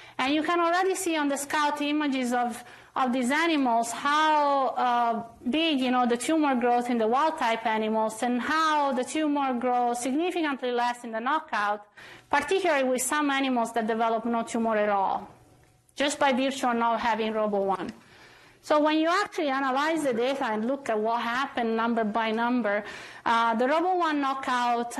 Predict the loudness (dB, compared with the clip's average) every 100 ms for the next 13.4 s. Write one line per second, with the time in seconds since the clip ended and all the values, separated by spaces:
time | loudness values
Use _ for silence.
0 | -6 -2 0 0 0 0 0 0 -2 -4
1 | -2 0 0 0 0 0 0 0 -2 -2
2 | -2 -2 0 2 0 -2 -6 -8 -2 -2
3 | -2 -2 0 0 0 -2 -2 0 0 0
4 | 0 -2 -2 -2 -2 0 0 0 -2 -4
5 | -2 0 0 0 0 -2 -8 -18 -20 -20
6 | -20 -4 0 2 2 0 -2 -2 -4 0
7 | 2 4 2 0 -2 0 0 0 -2 -2
8 | 0 2 2 0 0 -2 -2 -2 0 0
9 | -2 -2 -2 -4 -4 -2 0 0 -2 -2
10 | -4 -2 -2 -2 -4 -4 -2 0 2 0
11 | 0 0 -2 -4 -4 -2 0 0 -2 0
12 | 0 2 0 0 -2 -2 -2 -2 -2 -2
13 | -2 -4 -8